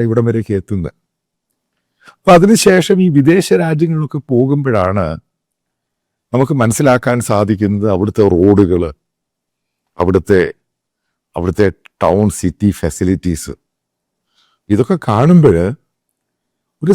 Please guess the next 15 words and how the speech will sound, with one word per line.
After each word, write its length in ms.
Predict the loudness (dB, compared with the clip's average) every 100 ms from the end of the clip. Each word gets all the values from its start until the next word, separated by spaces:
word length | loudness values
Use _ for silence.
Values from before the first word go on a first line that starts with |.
| 2
സാധാരണക്കാരനായ 1000 | 4 4 4 2 2 -2 -4 -2 0 0 0
ഇന്ത്യക്കാരന് 560 | 0 -2 -2 -4 -4 -2
തോന്നുന്ന 320 | -2 -2 -4 -4
അനുഭവമുണ്ട്. 580 | -4 -4 -6 -6 -8 -10 -16 _ _ _ _ _ _ _ _ _ -6
എന്താണ് 260 | -4 -2 -2
അനുഭവം? 300 | -4 -6 -12 -14 _ _ _ _ _ _ _ _
അതായത് 260 | -4 0 4 6
എൻ്റെ 240 | 6 6 4
രാജ്യത്ത് 500 | 2 -2 -4 -8 -12 -18 _ -2
ഞാൻ 140 | 0 2 4
ജീവിച്ചിരിക്കുന്ന 680 | 4 4 2 0 -2 -6 -8 -8
സമയത്ത് 480 | -10 -10 -12 -14 -20 _ _ _ _ -4
ഇതൊക്കെ 240 | -2 0 -2
ഉണ്ടാകാൻ 360 | -2 -4 -4 -6 -10
സാധിക്കും. 420 | -16 -18 -18 -20